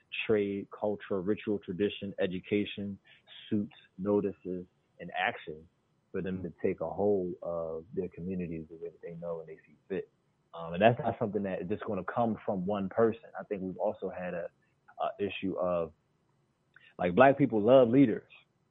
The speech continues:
We love leaders. Oh, man, like, we love leaders. And that's cool. I get it. You know, I completely get that. Um, we also gotta do the work, and we also have to, have to activate our self-determined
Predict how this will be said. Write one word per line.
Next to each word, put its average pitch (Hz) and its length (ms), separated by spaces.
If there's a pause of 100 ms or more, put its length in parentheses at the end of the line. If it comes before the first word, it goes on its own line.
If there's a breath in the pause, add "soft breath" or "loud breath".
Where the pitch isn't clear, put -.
(200)
We 107 140
love 110 320
leaders. 110 360 (120)
Oh, 143 140
man, 220 640 (440)
like, 85 140
we 107 160
love 107 340
leaders. 110 420 (300)
And - 100
that's 208 160 (120)
cool. 90 280 (180)
I 117 40
get 98 200
it. 95 160 (180)
You 85 100
know, 87 260 (260)
I 104 220 (100)
completely 95 380
get 90 220
that. - 760
Um, 87 540 (320)
we 117 120
also 131 220
gotta 107 160
do 104 160
the 101 60
work, 101 380 (580)
and 95 100
we 101 60
also 107 180
have 98 200
to, - 100 (720)
have 95 240
to 95 80 (200)
activate 95 640 (500)
our 107 280 (120)
self-determined 104 960